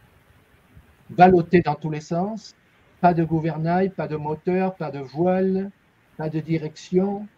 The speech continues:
Cette balle de ping-pong, elle va peut-être être avalée par un cachalot, elle va finir par se, par se dissoudre.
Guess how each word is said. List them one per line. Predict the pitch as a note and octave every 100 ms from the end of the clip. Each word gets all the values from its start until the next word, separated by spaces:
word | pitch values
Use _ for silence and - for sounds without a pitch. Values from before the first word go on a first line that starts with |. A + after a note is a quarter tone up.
| _ _ _ _
Cette | - C3+ C#3
balle | D3+ D3+
de | D3
ping-pong, | D#3 D3 C3+ E3+ E3+
elle | C3+
va | C#3
peut-être | C#3 C#3+ C#3
être | C3+ C3+
avalée | C3+ D3 D3+
par | C#3+ C3+
un | C#3
cachalot, | C3+ C3+ - F3 F#3+ G3+ G#3 G#3 _ _
elle | C3
va | C3+
finir | C3+ D3 D3+ -
par | C3+ -
se, | D3 C#3 C3+ _ _
par | C3
se | - B2+
dissoudre. | C#3+ G#3+ F#3 A#3 B3 A#3+ A3+ E3 D3